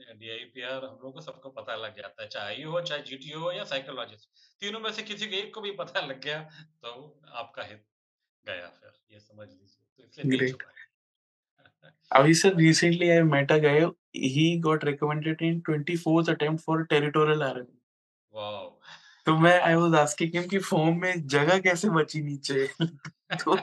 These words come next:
Speaker 2: he said
Speaker 1: <laughs>
Speaker 2: एक्स्ट्रा शीट माँगी थी उसने। <laughs>
Speaker 1: यस, यस, ये वो generally एक्स्ट्रा शीट माँग के लोग भरते हैं।
Speaker 2: हुँ,
Speaker 1: अ,
Speaker 2: सर।
Speaker 1: देखा है मैंने भी, एक्स्ट्रा शीट मैंने भी देखी है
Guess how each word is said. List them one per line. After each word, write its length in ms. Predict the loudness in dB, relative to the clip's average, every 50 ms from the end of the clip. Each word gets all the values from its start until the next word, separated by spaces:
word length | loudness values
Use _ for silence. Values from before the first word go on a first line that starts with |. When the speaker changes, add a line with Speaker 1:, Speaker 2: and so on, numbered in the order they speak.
| -2
Speaker 2:
he 120 | -6 -6 0
said 300 | 0 0 0 0 -4 -14 -16 _ _ -20 -12 -6
Speaker 1:
<laughs> 400 | -4 -4 -4 -6 -12 -10 -2 0
Speaker 2:
एक्स्ट्रा 420 | 0 0 0 -2 -2 4 6 6 6
शीट 300 | 6 6 6 6 6 6
माँगी 340 | 6 6 6 6 4 2 0
थी 120 | 2 0
उसने। 280 | 0 0 0 2 2 2
<laughs> 420 | 2 2 -2 -4 -4 -2 -4 -4 -4 -2 -2 -2
Speaker 1:
यस, 280 | -2 -2 -2 -4 -4 -4 -4 _ -14
यस, 180 | -14 -14 -14 -14 -10
ये 120 | -10 -10 -10 -10 -14
वो 80 | -14
generally 400 | -8 -8 -8 -6 -4 -2 0 0 0
एक्स्ट्रा 220 | -2 -6 -8 -10
शीट 260 | -8 -8 -10 -10 -10
माँग 240 | -8 -8 -8 -8 -10
के 60 | -10
लोग 240 | -10 -8 -10 -10 -10 -14
भरते 260 | -14 -14 -14 -12 -12
हैं। 200 | -12 -12 -12 -20 -20 _ _ _ _ -20
Speaker 2:
हुँ, 220 | -16 -12 -12 -14
Speaker 1:
अ, 140 | -14 _ _
Speaker 2:
सर। 100 | _ -4
Speaker 1:
देखा 240 | -4 -2 -2 -4 -6
है 140 | -8 -12 -16
मैंने 240 | -20 -20 _ -20
भी, 100 | -20 -20
एक्स्ट्रा 240 | -20 -20 -18 -18 -18
शीट 220 | -18 -18 -20 -18 -18
मैंने 160 | -18 -16 -16
भी 120 | -18 -20 -18
देखी 380 | -18 -18 -20 -20 -20 -20 -20
है 140 | -20 -20 _